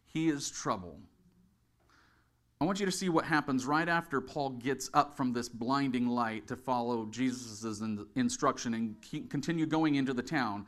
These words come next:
into Damascus. Watch this. We're in Acts chapter nine, verse number ten. "Now there was a believer in Damascus named Ananias.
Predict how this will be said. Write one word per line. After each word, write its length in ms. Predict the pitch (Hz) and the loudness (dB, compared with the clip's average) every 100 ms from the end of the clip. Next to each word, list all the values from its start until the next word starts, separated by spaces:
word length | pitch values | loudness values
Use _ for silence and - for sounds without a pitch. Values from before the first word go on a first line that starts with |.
| - - | -16 -6
into 140 | 120 | -4
Damascus. 560 | 110 127 139 139 117 - | -2 0 0 0 -4 -2
Watch 280 | 131 143 - | 0 0 0
this. 260 | 120 - | -2 0
We're 180 | 120 120 | -2 0
in 80 | 117 | 0
Acts 260 | 127 131 - | -2 -2 -2
chapter 300 | 160 139 156 | 0 0 0
nine, 260 | 139 120 110 | 0 0 -2
verse 220 | 117 - | -4 -2
number 180 | 120 131 | -4 -4
ten. 400 | 131 101 95 92 _ _ _ _ _ _ _ _ _ _ _ _ - _ _ _ _ _ _ _ _ | -4 -4 -6 -14 _ _ _ _ _ _ _ _ _ _ _ _ -20 _ _ _ _ _ _ _ _
"Now 160 | - 156 | 6 8
there 180 | 175 185 | 10 10
was 180 | 185 170 | 10 8
a 40 | |
believer 500 | 151 156 190 233 170 | 6 6 6 6 6
in 100 | 131 | 6
Damascus 720 | 117 131 131 131 113 107 - | 6 6 4 2 -4 -4 -2
named 340 | 123 117 117 131 | 0 0 0 2
Ananias. 880 | 135 127 127 117 87 - - - | 2 2 2 -2 -6 -10 -12 -12